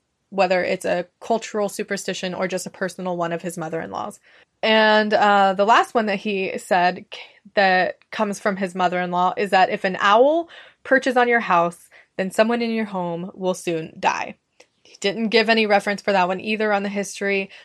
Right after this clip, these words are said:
but that one reminds me of one that my Nana told me when I was growing up. I have always loved willow trees. I just think they're beautiful, and I just,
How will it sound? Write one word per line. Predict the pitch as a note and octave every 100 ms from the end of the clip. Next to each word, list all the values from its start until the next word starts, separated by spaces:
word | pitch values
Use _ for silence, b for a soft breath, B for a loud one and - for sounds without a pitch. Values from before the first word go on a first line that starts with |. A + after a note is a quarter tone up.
| B
but | G3 G#3+ - F#3+
that | A#3+ F4
one | A#3+ B3 A3+
reminds | A3+ G#3 F#3+ G3+ G3+
me | G#3
of | F#3+ F#3
one | G3 F#3+
that | F#3 -
my | F#3 G3+ A#3+
Nana | G#3+ F#3+ G#3+ G#3
told | G3 F3+
me | F#3+
when | F#3
I | F#3 F#3+
was | F#3+
growing | F#3+ F3+ E3+ F#3
up. | - - _ b b b -
I | - A3
have | C#4 C#4+
always | A#3 G#3+ G3+ G#3 G3+ G3+ G3 _ _ _
loved | G3+ G3+ G3+ G3 G3 G3 F#3+ -
willow | - G3 F#3 F#3+
trees. | A3+ - D4 D#4+ G4 - -
I | - F#3+
just | F3+ -
think | F#3
they're | F#3 G#3 -
beautiful, | C4+ D#4 E4 E4 D#4 D4+ D4 D4+
and | - G#3 G#3 G3+ G3+ G3 -
I | G3+ F#3+
just, | F#3 F#3 -